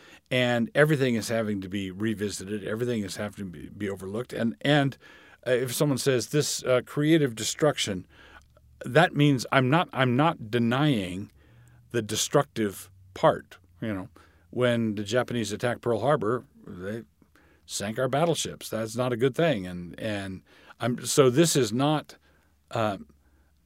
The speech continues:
not denying the destructive part. Um, but we have to remember that people are agents, and when destructive things happen,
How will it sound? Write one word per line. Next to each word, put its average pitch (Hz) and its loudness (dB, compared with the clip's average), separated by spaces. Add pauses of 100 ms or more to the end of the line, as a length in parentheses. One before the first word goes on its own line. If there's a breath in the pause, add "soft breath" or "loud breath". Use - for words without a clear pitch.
(140)
not 131 2
denying 117 2 (320 soft breath)
the 120 -2
destructive 95 0
part. - -10 (640 loud breath)
Um, 113 0 (640)
but 156 4
we 151 4
have 165 4
to 147 2
remember 131 2
that 117 2 (680)
people 160 4
are 117 2
agents, 139 0
and 113 -2
when 110 0
destructive 120 -4
things 120 -4
happen, 120 -4